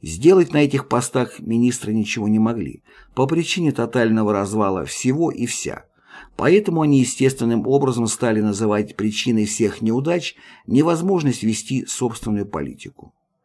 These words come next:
И в итоге получилось, что господа социалисты заняли то самое место посредника, на которое и хотели попасть.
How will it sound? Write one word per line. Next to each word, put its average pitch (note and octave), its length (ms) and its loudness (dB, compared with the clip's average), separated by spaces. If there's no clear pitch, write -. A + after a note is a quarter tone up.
И - 140 0
в E3+ 80 6
итоге F3+ 320 4
получилось, C3+ 640 -2
что - 320 -2
господа C3+ 480 -2
социалисты D3+ 720 -2
заняли A2+ 360 0
то G#2+ 180 -2
самое A2+ 400 0
место A2+ 360 0
посредника, A2+ 880 -6
на B2 120 0
которое D3+ 440 0
и - 180 -4
хотели A#2+ 460 -4
попасть. - 680 -10